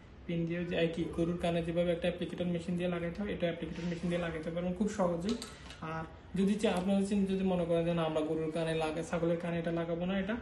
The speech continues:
আহ, ছাগলের গলায় লাগাবো, তাহলে রশি দিয়ে আপনারা খুব সুন্দরভাবে গলায় ঝুলিয়ে দিতে পারবেন এইভাবে। যদি আপনারা যদি চান যে দুই সাইডে পিন নিতে, দুই সাইডে পিন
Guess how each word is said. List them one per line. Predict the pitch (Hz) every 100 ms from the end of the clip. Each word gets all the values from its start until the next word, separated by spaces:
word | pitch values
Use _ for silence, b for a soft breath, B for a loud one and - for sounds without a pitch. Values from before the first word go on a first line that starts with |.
| - B B
আহ, | 165
ছাগলের | 156 175 175
গলায় | 170 175 156
লাগাবো, | 147 147 156
তাহলে | 214 233 226
রশি | -
দিয়ে | 202 208 202
আপনারা | 196 190 -
খুব | 190
সুন্দরভাবে | - 180 175 170 170 170
গলায় | 165 165 160 156
ঝুলিয়ে | 156 156
দিতে | 151 151
পারবেন | 151 151
এইভাবে। | 147 151 151
যদি | 160
আপনারা | 156 165
যদি | 165 170
চান | 185 180
যে |
দুই | 180 180
সাইডে | 180 190
পিন | 190 190
নিতে, | 190 196
দুই | 175 175
সাইডে | 175
পিন | 180